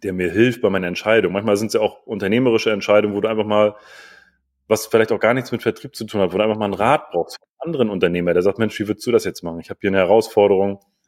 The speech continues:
gerade in den Krisenzeiten wie Corona oder jetzt auch mit der Ukraine, wo einfach Herausforderungen unternehmerischer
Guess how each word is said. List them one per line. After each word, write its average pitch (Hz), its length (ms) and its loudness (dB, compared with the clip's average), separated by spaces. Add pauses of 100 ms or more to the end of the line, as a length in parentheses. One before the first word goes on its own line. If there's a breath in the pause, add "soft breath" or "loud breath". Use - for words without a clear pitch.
(120)
gerade 107 280 4
in 98 60 -2
den 98 100 -4
Krisenzeiten 101 600 -2
wie 95 60 -8
Corona 101 440 0
oder 85 160 2
jetzt 92 200 0
auch - 120 -14
mit 92 140 -10
der 87 220 0 (720 loud breath)
Ukraine, 104 680 2
wo 104 200 -8
einfach 101 240 -4
Herausforderungen 101 760 2
unternehmerischer 98 720 -2